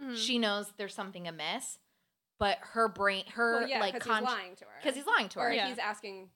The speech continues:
Speaker 3: her to lie.
Speaker 2: Yeah, and her,
Speaker 3: Both.
Speaker 2: her conscious mind knows that, but her subconscious is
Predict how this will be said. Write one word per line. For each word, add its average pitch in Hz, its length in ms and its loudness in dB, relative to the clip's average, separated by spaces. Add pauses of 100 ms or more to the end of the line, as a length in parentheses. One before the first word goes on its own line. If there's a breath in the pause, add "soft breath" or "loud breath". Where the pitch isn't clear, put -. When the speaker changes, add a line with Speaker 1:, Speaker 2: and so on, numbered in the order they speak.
(340)
Speaker 3:
her 220 220 -2
to 190 160 -14
lie. 73 160 -18 (140)
Speaker 2:
Yeah, 180 280 6
and 247 140 2
her, 320 380 6 (100)
Speaker 3:
Both. - 80 -14
Speaker 2:
her 302 220 4
conscious 302 580 2
mind 240 300 2
knows 190 260 0
that, 247 220 4
but 226 120 -4
her 208 160 0
subconscious 185 840 -2
is 185 180 -6